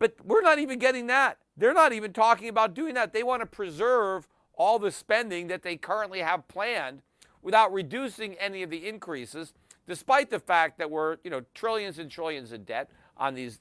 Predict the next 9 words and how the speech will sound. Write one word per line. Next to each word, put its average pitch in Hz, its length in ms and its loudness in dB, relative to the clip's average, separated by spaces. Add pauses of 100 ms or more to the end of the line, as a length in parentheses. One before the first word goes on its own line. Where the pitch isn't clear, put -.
on 135 140 2
these 110 140 -12
deficits. 113 520 -6 (360)
And 202 240 2
we, 214 260 -8
we 214 140 -8
can't 262 360 -6
even 190 420 -8 (180)
have 156 500 0